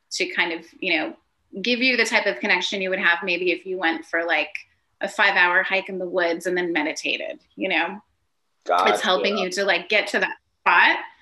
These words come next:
Speaker 1: that then opens you up to, you know, energy that really kind of lifts you up and brings you to sort of your optimum health. And that's, like, physically, mentally, psychologically, spiritually.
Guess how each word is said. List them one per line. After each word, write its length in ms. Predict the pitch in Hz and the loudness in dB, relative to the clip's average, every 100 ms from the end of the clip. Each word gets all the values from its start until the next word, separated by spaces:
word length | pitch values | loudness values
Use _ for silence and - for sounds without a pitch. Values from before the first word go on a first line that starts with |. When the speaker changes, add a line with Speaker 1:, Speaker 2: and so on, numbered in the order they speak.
| _ _ _ | _ _ _
Speaker 1:
that 220 | 220 214 214 | 2 4 4
then 180 | 208 202 | 4 4
opens 460 | 214 214 220 196 | 2 0 0 2
you 160 | 214 175 | 2 4
up 240 | 175 - | 4 2
to, 600 | - - 202 202 196 190 - _ _ _ _ _ _ - | -4 2 4 6 4 0 -4 _ _ _ _ _ _ 0
you 80 | 214 | 4
know, 160 | 180 180 | 4 4
energy 480 | 214 233 220 214 190 | 2 4 2 4 4
that 240 | 190 - | 4 4
really 300 | 202 202 196 | 2 4 2
kind 240 | 180 196 185 | 2 2 0
of 100 | 180 | 2
lifts 320 | 196 190 - | 0 0 0
you 160 | 202 185 | 2 4
up 220 | 165 185 | 2 0
and 140 | 180 | -2
brings 260 | 190 185 180 | -4 -4 -2
you 80 | 180 | -2
to 140 | 175 | -2
sort 200 | - - | -2 -2
of 100 | 170 | 2
your 200 | 175 - | 0 0
optimum 480 | 160 - 170 170 - | -4 -2 -2 -2 -2
health. 500 | 180 - - - - | -6 -8 -12 -16 -6
And 180 | 175 175 | -2 2
that's, 320 | 165 165 - | 2 0 -4
like, 160 | - - | -6 -4
physically, 720 | - 320 277 - 233 226 214 | 2 2 2 0 0 2 2
mentally, 580 | 196 190 190 196 185 180 | 2 0 0 -2 0 2
psychologically, 1000 | 180 165 165 156 170 - 160 143 156 - - | 0 -2 2 2 0 -4 -2 -2 -4 -8 -12
spiritually. 680 | - - - - - 196 | -2 -2 0 -4 -6 -6